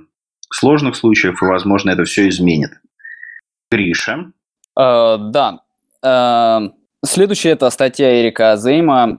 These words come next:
Speaker 2: о, о том, ш-, для чего же нужны языки с динамической типизацией.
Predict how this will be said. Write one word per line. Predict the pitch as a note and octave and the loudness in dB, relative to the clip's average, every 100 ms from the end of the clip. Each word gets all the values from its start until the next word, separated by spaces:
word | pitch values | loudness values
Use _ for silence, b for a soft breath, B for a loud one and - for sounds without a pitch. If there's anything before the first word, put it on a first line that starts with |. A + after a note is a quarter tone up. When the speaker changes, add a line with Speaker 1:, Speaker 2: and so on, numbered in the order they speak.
| - | -8
Speaker 2:
о, | - G#2+ G#2 F#2+ F2 - _ _ - | -2 2 2 2 0 -6 _ _ -8
о | - | -6
том, | B2 A2 G#2 _ _ _ _ - | -2 -2 -4 _ _ _ _ -16
ш-, | - - E5+ - - | -12 -10 -12 -12 0
для | C#3+ C#3+ | 2 2
чего | - D3+ G3 | 0 0 0
же | E3 D3 | 0 -2
нужны | C#3+ D3 D3+ G3+ C#3 G2+ - | -2 -2 0 0 2 0 -4
языки | - A#2+ A2+ A#2 E3+ | -2 0 0 0 0
с | |
динамической | C3 A#2 A#2+ A#2 - | 2 2 2 0 -4
типизацией. | - C#3+ D#3+ D#3+ - G#2+ F#2 | -4 -2 2 0 0 -8 -8